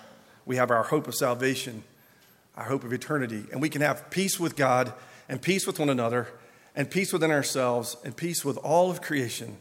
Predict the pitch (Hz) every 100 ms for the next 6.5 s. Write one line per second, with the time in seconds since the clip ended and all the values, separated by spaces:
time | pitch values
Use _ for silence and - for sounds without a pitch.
0 | - _ _ _ _ _ _ _ _ -
1 | 135 123 123 139 143 - - - - -
2 | - 107 104 - - - _ _ _ _
3 | _ _ _ _ - 123 127 123 117 117
4 | 117 110 117 110 107 - - - 117 113
5 | - - - _ _ 131 117 117 101 -
6 | - 101 101 95